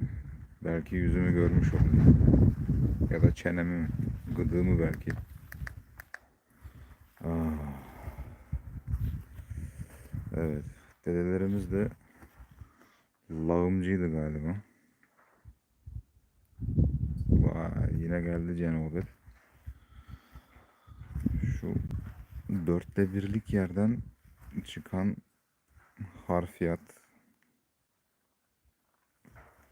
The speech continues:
ne kadar anlaşılıyor bilmiyorum ama şu gördüğünüz tuğla ve taşlar ve buradaki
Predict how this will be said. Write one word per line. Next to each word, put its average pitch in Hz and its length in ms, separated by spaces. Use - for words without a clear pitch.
ne 95 340
kadar 95 320
anlaşılıyor 90 720
bilmiyorum 95 440
ama 107 240
şu - 360
gördüğünüz 95 800
tuğla 90 440
ve 82 60
taşlar - 600
ve 87 220
buradaki 82 500